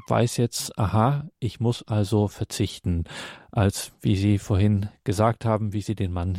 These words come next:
zitiert haben, "Ich darf nicht immer." Also ich soll verzichten. Das ist etwas, was nun nicht gerade,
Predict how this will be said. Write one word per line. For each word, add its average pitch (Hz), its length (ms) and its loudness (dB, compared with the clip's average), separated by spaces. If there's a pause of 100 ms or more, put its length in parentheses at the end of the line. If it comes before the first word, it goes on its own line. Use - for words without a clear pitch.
(120)
zitiert - 460 -2
haben, 107 280 4 (220)
"Ich - 200 -2
darf - 440 -2
nicht - 400 -4
immer." 85 340 -2 (260)
Also 110 340 4
ich - 180 -8
soll 92 320 0
verzichten. - 800 -6 (340)
Das - 180 0
ist 123 200 0
etwas, 113 440 0
was 107 200 -2
nun 113 160 4
nicht - 260 -2
gerade, 113 600 2